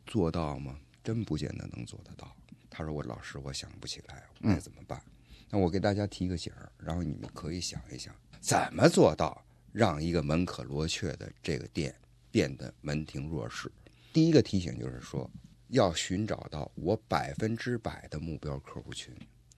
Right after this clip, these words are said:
Speaker 1: 婚纱摄影店的百分之百的目标客户群在哪儿？您知道吗？这地儿我还没去过，结婚登记处。
Speaker 2: 嗯。
Speaker 1: 你说是不是有一个算一个，全都是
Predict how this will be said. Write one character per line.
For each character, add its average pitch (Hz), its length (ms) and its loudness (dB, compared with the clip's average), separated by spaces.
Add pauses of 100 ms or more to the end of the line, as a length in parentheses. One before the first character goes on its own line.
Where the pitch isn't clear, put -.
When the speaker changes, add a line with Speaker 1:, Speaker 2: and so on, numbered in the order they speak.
(340)
Speaker 1:
婚 170 240 10
纱 165 240 10
摄 151 200 4
影 98 100 6
店 110 220 6
的 87 100 4
百 73 220 4
分 120 140 2
之 131 180 0
百 - 280 -4
的 - 100 -6
目 95 140 0
标 90 160 2
客 90 120 -4
户 76 100 -2
群 78 180 -4
在 78 200 -6
哪 - 100 -12
儿？ - 200 -16
您 71 160 -6
知 85 200 -4
道 69 100 -6
吗？ 65 140 -12 (320)
这 117 140 4
地 113 100 4
儿 87 180 4 (600)
我 78 120 -2
还 73 200 -6
没 95 140 0
去 - 260 -2
过， - 200 -16 (140)
结 113 320 8
婚 110 280 0
登 110 260 -2
记 113 200 0
处。 - 280 -10 (420)
Speaker 2:
嗯。 151 420 8
Speaker 1:
你 113 60 6
说 190 180 4
是 175 220 0
不 104 100 0
是 92 120 0
有 78 280 0
一 131 140 4
个 156 260 6
算 90 320 4
一 104 140 6
个， 92 280 2
全 151 720 6
都 104 280 6
是 80 420 2